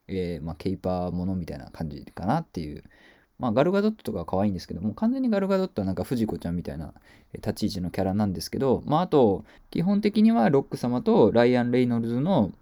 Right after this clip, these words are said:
バディムービーっていう感じで、まあ、ここの二人の友情も、なんかお互いにお父さんのことを話したりとか、まあ、そういうシーンはいいんだけど、そこがあんまドラマに繋がってこないっていう、まあ、普通の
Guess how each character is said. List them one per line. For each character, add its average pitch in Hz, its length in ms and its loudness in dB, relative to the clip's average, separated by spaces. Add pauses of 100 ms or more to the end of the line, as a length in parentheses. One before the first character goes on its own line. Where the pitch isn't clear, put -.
バ 98 120 2
デ 104 100 4
ィ 101 100 6
ム 95 140 2
ー 82 40 -4
ビ 71 140 -8
ー - 40 -12
っ - 40 -20
て - 100 -10
い 65 60 -10
う - 60 -12
感 - 140 -8
じ - 100 -8
で、 - 120 -10
ま 196 120 -2
あ、 - 20 -10
こ - 100 -14
こ 196 120 2
の 208 80 4
二 208 200 0
人 208 80 2
の 190 80 2
友 123 200 6
情 117 200 4
も、 110 540 4
な 123 80 -4
ん 117 40 -6
か 101 120 0 (200)
お 117 80 -4
互 170 220 0
い - 20 0
に 170 80 2
お 160 100 0
父 170 160 0
さ 151 120 0
ん 110 40 4
の 110 80 4
こ 107 100 0
と 98 80 -4
を - 20 -4
話 104 260 0
し - 20 -10
た 95 80 -4
り 85 60 -8
と 87 80 -6
か、 78 220 -8
ま 90 100 -6
あ、 - 20 -4
そ 143 100 -4
う 143 40 0
い 143 40 0
う - 20 -2
シ 151 120 -6
ー 123 60 0
ン 101 40 0
は 85 120 -4 (420)
い 170 180 0
い - 20 2
ん 180 100 0
だ 175 100 2
け 170 200 2
ど、 202 140 2
そ 151 160 2
こ 143 80 0
が 139 100 6
あ - 40 6
ん 135 80 2
ま 123 100 0
ド 123 80 2
ラ 123 100 2
マ 117 140 2
に 110 40 0
繋 110 220 2
が 107 80 4
っ 104 60 0
て - 160 -8
こ 98 80 -6
な 87 80 -4
い 76 40 -10
っ - 20 -14
て - 140 -14
い 78 40 -8
う、 - 140 -14
ま 113 160 0
あ、 87 40 -4
普 - 120 -14
通 127 220 -2
の 127 460 0